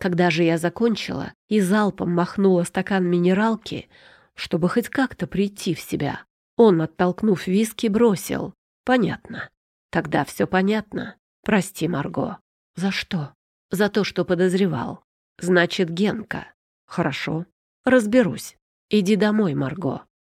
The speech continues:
"Я?" "Иди". Возражать я не решилась, хотя оставлять его одного в таком состоянии мне было страшновато. Всё-таки моё предательство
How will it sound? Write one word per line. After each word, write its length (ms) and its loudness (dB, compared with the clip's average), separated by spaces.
"Я?" 460 2
"Иди". 480 4
Возражать 720 0
я 80 0
не 180 0
решилась, 640 -8
хотя 320 0
оставлять 560 -2
его 180 2
одного 400 2
в 80 -6
таком 320 0
состоянии 920 0
мне 340 8
было 240 4
страшновато. 920 -4
Всё-таки 580 2
моё 260 2
предательство 880 -4